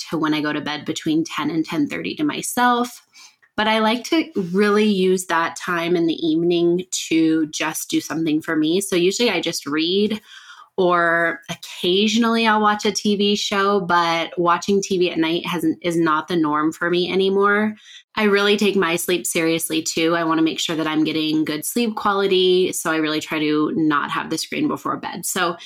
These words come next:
in those two hours before bed or before I go to sleep, I really do just try to read. And I'm really mindful of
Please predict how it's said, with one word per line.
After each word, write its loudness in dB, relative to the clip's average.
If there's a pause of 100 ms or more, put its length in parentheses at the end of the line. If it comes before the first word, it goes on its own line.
(240)
in 2
those 0
two 0
hours 2
before -2
bed 0
or -2
before -2
I -2
go 0
to 0
sleep, 0
I -4
really 0
do -2
just -8
try -6
to -2
read. -8 (400)
And -2
I'm 2
really 2
mindful 0
of -6